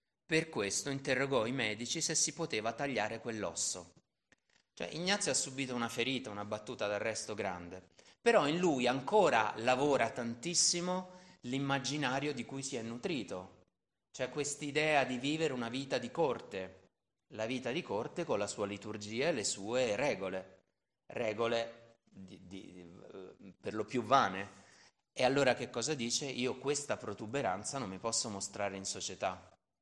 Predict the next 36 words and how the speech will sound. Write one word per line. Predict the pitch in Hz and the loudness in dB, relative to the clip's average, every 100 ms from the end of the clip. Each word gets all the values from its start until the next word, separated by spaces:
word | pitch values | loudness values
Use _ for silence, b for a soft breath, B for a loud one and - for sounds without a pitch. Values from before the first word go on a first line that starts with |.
| _ _ _ _ - | _ _ _ _ -12
non | 110 101 | -8 -6
posso | 101 131 - 120 | 2 2 4 0
apparire, | - - 104 120 123 117 117 120 - - - | 0 0 0 0 2 2 2 -2 -12 -20 -16
mm, | 101 92 | -14 -14
e | 101 98 | -12 -14
posso | 95 - - 123 101 | -8 -4 -4 -4 -4
vivere | 123 127 107 101 95 92 | 0 2 2 2 -2 -4
a | 107 | -10
corte | - 107 101 - 123 123 - - | -4 -2 -2 -4 -4 -4 -6 -14
con | - 104 | -10 -10
questa | - 101 - 113 | -8 -8 -4 -4
deformità." | 113 - 87 92 95 107 92 - _ _ _ _ _ _ b b b b b _ | -4 -6 -10 -10 -8 -8 -8 -16 _ _ _ _ _ _ b b b b b _
E, | 120 123 113 107 101 101 95 95 90 | 2 6 6 6 4 4 4 2 0
mm, | 87 80 - _ _ _ _ _ _ - - _ _ _ _ _ 165 | -6 -10 -14 _ _ _ _ _ _ -20 -20 _ _ _ _ _ 2
i | 175 | 6
medici | 226 190 - 123 | 8 6 2 2
dicono, | 120 113 113 123 | 2 0 -2 4
"Bah, | 156 - | 4 6
sì, | - 185 - | 4 2 2
si | - 104 | 0 0
può | 123 | 0
certo | - 165 156 - 123 | 4 4 4 2 2
tagliare, | 147 180 131 104 | 4 8 8 8
ma | 110 | 6
il | 123 | 4
dolo-, | 139 160 175 143 | 6 8 6 4
il | 131 | 2
dolore | 151 190 156 117 | 6 6 6 6
sarà | 135 139 | 6 6
più | - 143 139 | 4 4 4
atroce | 139 175 175 143 | 4 2 2 0
di | 117 | -2
tutti | 147 139 131 | -6 -6 -2
quelli | 139 127 113 | 0 0 2
già | 120 123 | 2 2
sofferti, | 123 - 139 110 - - 90 90 | 2 0 2 2 2 -6 -10 -10